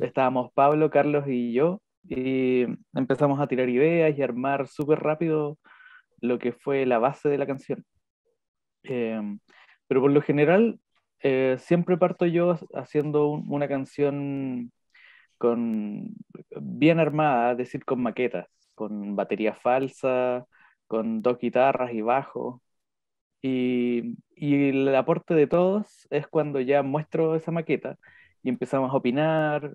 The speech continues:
a, a decir qué, qué partes están bien, esta parte es media débil, podríamos cambiarla,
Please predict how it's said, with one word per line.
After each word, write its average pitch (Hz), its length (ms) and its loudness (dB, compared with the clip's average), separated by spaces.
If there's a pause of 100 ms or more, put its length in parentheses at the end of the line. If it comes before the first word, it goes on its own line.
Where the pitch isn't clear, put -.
a, 117 460 0
a 110 60 0
decir 113 520 -6
qué, 120 560 0 (500)
qué 127 160 -2
partes 131 380 -2
están 113 340 -6
bien, 139 400 -2
esta 135 440 -4
parte 135 360 0
es 131 60 -8
media 127 340 -2
débil, 147 360 -2
podríamos 117 400 -2
cambiarla, 135 720 -2